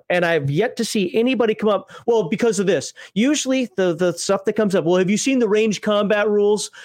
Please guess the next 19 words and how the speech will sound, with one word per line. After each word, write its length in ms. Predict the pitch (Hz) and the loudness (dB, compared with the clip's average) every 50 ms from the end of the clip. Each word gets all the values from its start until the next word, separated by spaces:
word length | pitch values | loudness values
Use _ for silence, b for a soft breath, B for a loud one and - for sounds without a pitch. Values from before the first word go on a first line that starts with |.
| B B - | B B -4
You 80 | 208 | -2
gotta 240 | 185 240 214 190 185 | 0 2 2 2 0
do 180 | 165 - 185 175 - | -2 -2 -4 -6 -2
this 300 | - 254 247 240 226 - | 0 2 2 2 0 -2
if 100 | 220 - | -4 -2
you 120 | 202 208 202 | -2 -2 0
roll, 200 | 185 190 208 208 | 0 2 2 2
if 260 | 214 202 190 165 _ | 2 0 -2 -2 _
you 120 | 196 190 180 | -2 0 0
roll 320 | 175 175 190 185 196 190 | 0 2 2 2 2 0
in, 160 | 190 190 185 | 0 0 0
uh, 320 | - 190 175 170 170 170 226 - _ - | 0 2 2 0 0 -2 -8 -16 _ -2
burst 260 | 233 233 - - - | -2 0 -2 -4 -4
fire 260 | - 202 190 196 202 | -2 0 2 2 0
and 120 | 196 180 | 0 0
this 120 | 165 156 - | -2 0 0
other 240 | 233 240 208 220 214 | 0 0 2 0 2
one." 220 | 196 208 208 208 | 2 2 0 0
Like, 180 | 190 143 - | -2 -4 -6